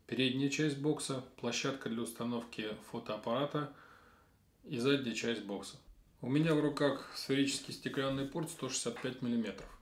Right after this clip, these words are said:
Для подводного бокса предусмотрены два типа портов: сто шестьдесят пять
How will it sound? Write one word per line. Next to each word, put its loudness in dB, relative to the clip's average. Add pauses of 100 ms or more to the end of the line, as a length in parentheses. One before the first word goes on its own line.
(960)
Для -4
подводного 4
бокса 0
предусмотрены -2
два 4
типа -6
портов: -6 (1120)
сто -6
шестьдесят -2
пять 0